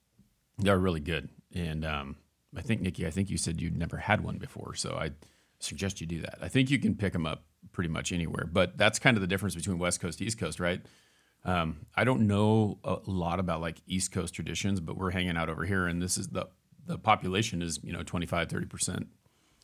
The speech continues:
Hispanic in Idaho, and, and it's much more in California, up and down the coast. And so, like, Mexican food is a really big part of our culture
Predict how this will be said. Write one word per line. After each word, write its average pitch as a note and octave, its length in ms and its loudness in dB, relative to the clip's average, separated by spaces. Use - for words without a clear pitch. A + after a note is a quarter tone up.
Hispanic F#2 460 0
in F2+ 80 -4
Idaho, F#2+ 480 2
and, D#2+ 240 -2
and E2 140 -4
it's D#2 240 -4
much G2 220 0
more F2+ 140 0
in E2 60 -6
California, F#2 680 4
up F#2+ 120 2
and F2+ 80 -4
down F2+ 140 0
the E2+ 60 -8
coast. A2+ 340 2
And F2 100 -2
so, F#2 200 0
like, E2+ 240 -2
Mexican G#2+ 460 2
food F#2+ 160 0
is E2 100 -2
a F2 60 -2
really F#2 280 2
big E2+ 380 -4
part F2+ 200 0
of E2 80 -4
our F#2+ 80 -6
culture G2+ 480 -4